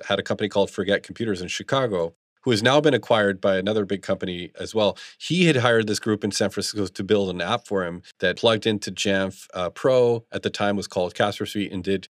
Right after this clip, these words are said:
sort of reporting, uh, client-friendly reporting of that stuff. And I just loved the app, and I thought, "You know, if I'm gonna build something, I should build it properly." And so I reached out to this group in San Francisco.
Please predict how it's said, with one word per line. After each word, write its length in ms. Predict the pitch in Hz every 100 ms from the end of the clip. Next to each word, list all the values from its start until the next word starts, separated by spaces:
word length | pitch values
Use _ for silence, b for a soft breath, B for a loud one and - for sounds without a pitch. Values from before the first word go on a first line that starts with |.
| _
sort 180 | - 101
of 120 | 85
reporting, 720 | 98 98 120 113 104 90 85 _
uh, 220 | 90 87 -
client-friendly 760 | - 107 110 104 - 107 104
reporting 500 | 95 90 - 95 92
of 60 | 85
that 180 | 85 80
stuff. 240 | - 85
And 80 | 95
I 80 | 110
just 220 | 120 117
loved 320 | 107 110 110
the 160 | 117 92
app, 180 | 90
and 80 | -
I 80 | 87
thought, 240 | 104 92 - _
"You 60 | 117
know, 20 |
if 80 | 127
I'm 80 |
gonna 160 | 160 160
build 280 | 113 117 123
something, 280 | 107 101 90
I 80 |
should 220 | 87 95 - _ _
build 220 | 95 95 87
it 100 | 85
properly." 380 | 90 90 87
And 160 | 82 82
so 100 | 87
I 40 |
reached 260 | 92 113 -
out 120 | 127
to 60 | 127
this 140 | 117
group 220 | - 113
in 40 | 101
San 160 | -
Francisco. 640 | 92 92 - 92 - 87